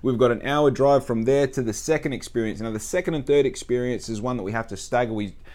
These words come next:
we break off into two groups of five. And then the first group of five is gonna be doing this experience. The second group of five is gonna be doing this experience. Then an hour and a half, two hours later, they swap over. They do their experiences. We all get back in the limousine. We come home back to Bunbury.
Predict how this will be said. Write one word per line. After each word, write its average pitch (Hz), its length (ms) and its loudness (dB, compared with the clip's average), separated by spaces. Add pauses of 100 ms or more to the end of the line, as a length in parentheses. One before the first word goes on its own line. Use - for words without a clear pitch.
(100)
we 104 80 -4
break 135 280 2
off 123 120 -4
into 117 140 -4
two 135 260 0
groups 127 300 2
of 98 100 -10
five. 185 420 4 (380)
And 127 120 0
then 131 360 2
the 107 160 -6
first 165 640 8
group 123 240 2
of 113 80 -6
five 123 240 2
is 113 80 -4
gonna 113 160 -2
be 107 100 -2
doing 107 200 -2
this 135 160 0
experience. 123 440 -6
The 104 60 -12
second 123 260 -2
group 117 140 0
of 98 60 -12
five 117 160 2
is 101 60 -8
gonna 117 100 -4
be 104 80 -4
doing 101 160 -2
this 147 160 0
experience. 120 520 -4
Then 113 180 -4
an 110 100 -8
hour 131 160 2
and 139 100 2
a 120 40 0
half, 120 240 0
two 117 120 -2
hours 104 180 0
later, 98 220 -2
they 82 160 -8
swap 135 380 6
over. 180 420 10 (280)
They 139 160 4
do 135 120 2
their 123 160 4
experiences. 120 540 -6
We 117 100 2
all 120 120 6
get 110 220 0
back 151 200 4
in 160 80 0
the 139 60 -2
limousine. 107 480 -2 (240)
We 107 120 -2
come 104 220 -4
home 98 220 -4
back 87 160 -6
to - 80 -10
Bunbury. 95 380 -4